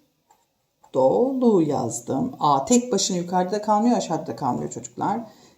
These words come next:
Neksi, sinek. Sinek. Luk, yolcu.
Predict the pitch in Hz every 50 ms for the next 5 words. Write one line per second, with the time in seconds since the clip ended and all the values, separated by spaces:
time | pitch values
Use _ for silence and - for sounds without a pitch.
0 | _ _ _ _ _ _ _ - - - - _ - 214 233 269 254 - - -
1 | 175 156 139 131 - - - - - - 220 254 302 330 - - - - - _
2 | _ _ _ _ _ _ _ - _ _ _ _ - - - - - 156 165 165
3 | 170 180 196 208 226 254 277 294 311 - - - - _ _ _ _ _ _ _
4 | _ - 269 - - - - - - - _ _ _ _ _ _ _ _ _ _
5 | _ _ _ _ _ _ _ _ _ _ _ _ _ _ _ _ _ - 202 214
6 | 240 240 - - - 175 175 202 208 208 214 220 226 220 220 196 180 156 175 196
7 | 175 151 - - -